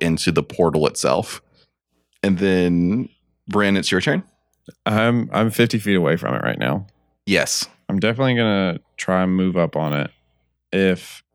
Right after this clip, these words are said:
Speaker 2: I get at a different angle at this point, is it flanking?
Speaker 1: At, not at this point, 'cause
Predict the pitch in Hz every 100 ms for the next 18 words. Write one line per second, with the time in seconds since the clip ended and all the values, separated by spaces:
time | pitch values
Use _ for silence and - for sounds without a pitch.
0 | _ _ - 107 117 113 110 - - -
1 | 98 95 95 104 104 - 95 98 90 78
2 | 73 - - - 92 - 92 85 65 -
3 | _ _ - 95 - - 104 113 131 131
4 | 131 _ - - 82 - _ _ - 98
5 | 101 90 - 90 80 - 78